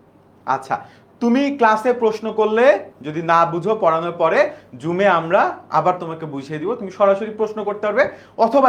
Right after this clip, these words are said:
এমনও যদি হয়, অনেক সময় এমন থাকে না যে কলেজের একটা প্রশ্ন বুঝি নাই, ওইটাও তুমি জুমে নিয়ে আসতে পারবা, যে "ভাই, আমার কলেজের একটা প্রশ্ন আমাকে সলভ করে দেন", ওটা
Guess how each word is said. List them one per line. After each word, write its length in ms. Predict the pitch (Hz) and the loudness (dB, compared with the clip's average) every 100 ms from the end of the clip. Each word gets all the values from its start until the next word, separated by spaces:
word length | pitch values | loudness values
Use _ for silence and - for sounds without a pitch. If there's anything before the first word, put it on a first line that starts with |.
| 233 | 4
এমনও 220 | 254 294 262 | 4 0 0
যদি 140 | 226 190 | -2 0
হয়, 120 | 160 | 2
অনেক 120 | 190 226 | 0 -4
সময় 160 | 240 226 | -6 -4
এমন 120 | 220 226 | -6 -6
থাকে 140 | 233 226 | -8 -6
না 60 | 320 - - - | -8 -12 -14 -4
যে 80 | 196 - | -4 4
কলেজের 380 | 233 240 233 247 | 4 4 2 2
একটা 140 | 240 247 | 2 -2
প্রশ্ন 320 | 240 233 - 220 196 | -4 -6 -4 -6 -6
বুঝি 200 | 202 208 | -8 -6
নাই, 100 | 220 285 - _ _ - | -8 -8 -16 _ _ 0
ওইটাও 300 | 240 240 247 | 0 4 2
তুমি 200 | 240 220 160 | 2 -4 -4
জুমে 180 | 180 170 | -8 -6
নিয়ে 120 | 143 | -6
আসতে 180 | 135 - 120 | -6 -6 -4
পারবা, 220 | 104 95 - _ - | -4 -8 -18 _ -4
যে 60 | 175 | 2
"ভাই, 120 | 202 190 | 4 4
আমার 120 | 208 214 | 2 4
কলেজের 340 | 190 202 214 214 | 4 4 0 -2
একটা 120 | 214 214 | -4 -4
প্রশ্ন 180 | 208 214 | -4 -2
আমাকে 180 | 190 190 196 | -2 -4 0
সলভ 180 | 160 156 151 | 0 0 -8
করে 120 | 120 98 | -8 -10
দেন", 100 | 90 _ _ _ _ _ _ _ - | -18 _ _ _ _ _ _ _ -10
ওটা 120 | 147 | 0